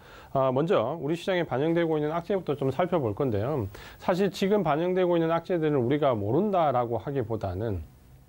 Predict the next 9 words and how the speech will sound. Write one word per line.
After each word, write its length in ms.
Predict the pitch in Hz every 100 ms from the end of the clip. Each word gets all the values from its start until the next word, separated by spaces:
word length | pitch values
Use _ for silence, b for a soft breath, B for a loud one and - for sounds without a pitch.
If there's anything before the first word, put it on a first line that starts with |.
| - - -
알고 280 | 110 139 175
있지만, 380 | - 98 87 - b b -
어, 160 | 113 110
생각보다 460 | 190 190 185 156
파급 340 | 147 156 165 170
효과가 380 | 185 - 139 127
조금 240 | 120 123
크게 320 | - 240 233
들어왔다라고, 1200 | - 110 104 - 90 92 101 98 117 131 104 143